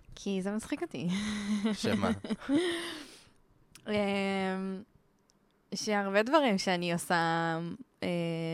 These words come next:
Speaker 1: מונעים מלהראות ולעשות וח-, ו-, ולהיות, אמ, כזה, לא בהכרח מקורית, אבל משהו שהוא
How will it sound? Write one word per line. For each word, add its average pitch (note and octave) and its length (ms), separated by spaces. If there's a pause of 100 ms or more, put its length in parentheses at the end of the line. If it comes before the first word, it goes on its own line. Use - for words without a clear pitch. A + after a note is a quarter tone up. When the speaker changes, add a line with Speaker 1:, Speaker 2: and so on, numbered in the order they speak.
(600)
Speaker 1:
מונעים F#3+ 680 (380)
מלהראות E3+ 1120 (100)
ולעשות D#3+ 760 (120)
וח-, D#3 400 (280)
ו-, D#3+ 340 (280)
ולהיות, F3 540
אמ, D#3+ 460 (760)
כזה, E3 300 (2250)
לא G3 120
בהכרח F#3+ 440
מקורית, A3 580
אבל E3+ 160
משהו F3+ 280
שהוא F#3 800